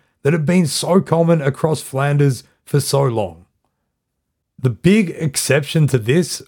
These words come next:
was the city of Ghent, which never strayed too far from defying the Count and in which the embers of rebellion consistently smouldered. In regard to the power structures in big Flemish cities,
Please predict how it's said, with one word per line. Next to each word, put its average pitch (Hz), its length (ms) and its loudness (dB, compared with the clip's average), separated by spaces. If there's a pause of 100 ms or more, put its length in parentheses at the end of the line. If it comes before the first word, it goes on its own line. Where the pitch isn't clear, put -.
(140)
was 127 440 2 (240)
the 120 100 0
city 151 380 0
of 117 280 -6
Ghent, 117 440 -4 (320)
which 127 200 -4
never 196 260 4
strayed 170 420 0
too 190 200 4
far 165 320 0
from 139 200 2
defying 147 480 0
the 123 80 0
Count 160 400 -2
and 135 220 -2
in 143 260 2
which 165 280 -2
the 160 220 -2
embers 175 360 2
of 147 240 0
rebellion 156 720 2 (300)
consistently 165 800 -2
smouldered. 147 680 -2 (420)
In 170 200 0
regard 165 400 2
to 147 80 -6
the 147 100 2
power 151 320 0
structures 160 460 -2
in 131 240 0
big 139 260 -2
Flemish 139 400 0
cities, 165 460 0